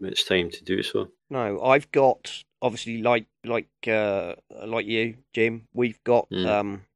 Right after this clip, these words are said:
Speaker 2: a free year because, you know, my daughter had a phone. Um, I've watched the, I've watched the, uh,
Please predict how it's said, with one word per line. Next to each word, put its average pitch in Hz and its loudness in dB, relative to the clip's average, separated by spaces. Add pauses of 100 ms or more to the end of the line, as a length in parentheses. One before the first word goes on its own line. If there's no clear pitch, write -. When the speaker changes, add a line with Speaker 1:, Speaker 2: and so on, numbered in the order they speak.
(240)
Speaker 2:
a 120 -2
free 120 -2
year 110 -2
because, - -4
you 107 -14
know, 104 -8
my 107 -6
daughter 104 -4
had 101 -6
a 104 -12 (200)
phone. 113 0 (460)
Um, 120 6 (300)
I've 127 4
watched - 4 (220)
the, 113 0 (180)
I've 110 0
watched - 2 (100)
the, 104 -2
uh, 90 -8